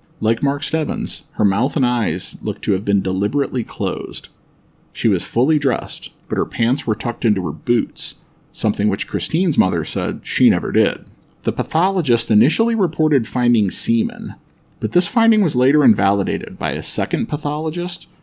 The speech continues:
and two lab technicians who re-examined the same prepared slides under a microscope and saw nothing. There were no other indications of sexual assault. Curiously,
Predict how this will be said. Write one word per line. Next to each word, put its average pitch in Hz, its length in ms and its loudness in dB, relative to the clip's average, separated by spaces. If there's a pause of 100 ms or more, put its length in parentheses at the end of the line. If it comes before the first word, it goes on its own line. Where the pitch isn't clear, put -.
(160)
and 104 200 0
two 156 220 4
lab 117 380 0
technicians - 640 -4
who 98 160 0
re-examined 110 880 0
the - 120 -8
same 123 460 2
prepared 135 460 -2
slides 120 500 -2
under 107 220 2
a 95 40 0
microscope 165 680 -2 (480)
and 101 160 0
saw 92 180 0
nothing. - 440 -6 (300)
There 113 120 4
were 107 80 4
no 107 240 6
other 131 240 2
indications 110 600 2
of 95 120 -4
sexual - 460 -4
assault. - 480 -6 (680)
Curiously, 104 760 2